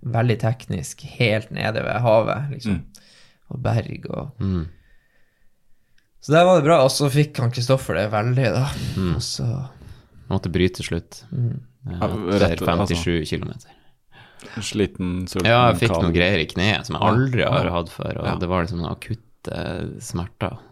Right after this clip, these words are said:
Speaker 3: som en kniv i
Speaker 1: Du hadde en veldig dårlig dag.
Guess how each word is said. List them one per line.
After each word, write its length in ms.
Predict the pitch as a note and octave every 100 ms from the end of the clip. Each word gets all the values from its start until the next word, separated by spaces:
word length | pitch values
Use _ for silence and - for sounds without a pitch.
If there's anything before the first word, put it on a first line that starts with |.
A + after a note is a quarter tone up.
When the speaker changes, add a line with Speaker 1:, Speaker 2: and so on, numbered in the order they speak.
| -
Speaker 3:
som 180 | - E2+
en 80 | E2+
kniv 580 | - F2 F2+ G#2+ - -
i 200 | C#2+ A2 A#2 -
Speaker 1:
Du 100 | -
hadde 180 | G#2 A#2+
en 120 | C3+ A#2
veldig 240 | A2 G#2+
dårlig 400 | G2 G#2 A#2+ G#2+
dag. 300 | G#2 A2+ -